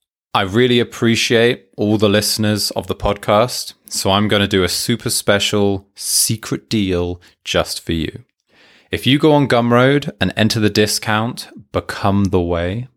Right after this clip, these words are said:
all lowercase, no spaces, you can get twenty percent off. I'm not going to advertise that anywhere else. That's just for the podcast listeners.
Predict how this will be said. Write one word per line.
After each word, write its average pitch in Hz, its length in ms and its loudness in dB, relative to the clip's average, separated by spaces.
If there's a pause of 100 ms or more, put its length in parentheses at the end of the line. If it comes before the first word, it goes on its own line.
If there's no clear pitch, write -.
(440)
all 104 300 4
lowercase, 98 880 0
no 90 280 -4
spaces, 82 800 -2 (420)
you 98 220 2
can 101 220 0
get 87 340 0
twenty 95 240 -2
percent 85 380 -4
off. 78 440 -6 (460)
I'm 92 240 -2
not 123 220 0
going 123 180 2
to - 140 -2
advertise 101 560 0
that 90 260 0
anywhere 110 540 4
else. - 420 -4 (100)
That's - 340 -2
just - 500 -2
for 95 360 2
the 90 100 -4
podcast 80 640 -4
listeners. 73 640 -6